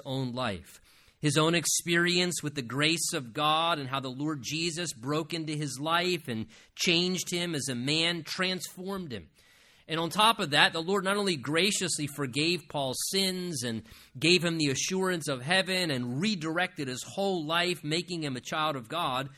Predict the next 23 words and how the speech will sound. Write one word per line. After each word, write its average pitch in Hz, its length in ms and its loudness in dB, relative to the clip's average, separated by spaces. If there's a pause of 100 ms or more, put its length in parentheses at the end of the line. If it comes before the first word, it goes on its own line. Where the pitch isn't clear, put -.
(240)
but 185 120 -6
by 196 140 4
the 175 80 2
grace 202 360 2
of 143 160 -4
God, 165 520 0 (120)
the 147 120 -6
Lord 175 320 -2
then 170 180 0
also 170 540 0
graciously 165 1040 -2
gave 160 340 -2
Paul 175 320 -2
a 147 40 -2
commission 180 640 -2 (460)
to 170 100 0
be 175 160 0
able 180 200 -4
to 170 140 -4
actually 175 440 -2
serve 233 480 0
the 120 80 -6
Lord 92 320 -10